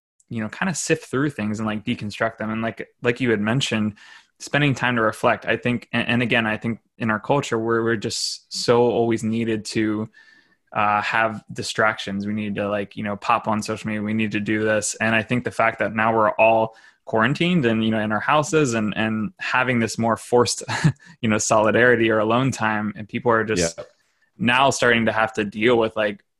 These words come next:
Speaker 1: uh, looking at their stuff and, and sifting through it. And, you know, I, I made a post a couple days ago about, like, walking towards fear. And, you know, it's something that I keep remembering. Like, it's one of those things like, "Oh yeah, I know that." But then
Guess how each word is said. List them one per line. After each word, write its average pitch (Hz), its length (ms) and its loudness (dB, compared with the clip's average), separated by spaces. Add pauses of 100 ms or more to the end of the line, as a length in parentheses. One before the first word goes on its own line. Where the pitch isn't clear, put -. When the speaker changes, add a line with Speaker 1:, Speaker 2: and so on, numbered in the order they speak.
Speaker 1:
uh, 110 180 -4
looking 117 400 -2
at 104 160 -2
their 101 160 -2
stuff - 560 0
and, 101 260 -6
and 101 380 -6
sifting 107 360 -2
through 113 260 2
it. - 80 -4
And, 110 320 -2 (460)
you 113 120 -2
know, 110 60 2
I, 110 360 2
I 120 40 4
made 113 180 0
a 107 40 -2
post 113 280 -6
a - 20 -8
couple 104 200 -4
days 110 260 -2
ago 107 240 -2
about, 104 260 -2
like, 104 180 -8
walking 110 360 -2
towards 110 280 -4
fear. 123 420 -2 (100)
And, 107 320 0
you 110 100 0
know, 107 160 2
it's 104 140 0
something 117 340 -2
that 107 240 0 (1160)
I 117 120 2
keep - 340 -4
remembering. 131 640 2
Like, 120 160 4
it's 131 140 2
one 151 100 4
of 143 60 4
those 127 100 2
things 139 120 0
like, 143 160 0
"Oh 220 80 4
yeah, 127 160 6
I 117 80 2
know 113 160 0
that." 107 260 4
But 110 120 -4
then 117 260 2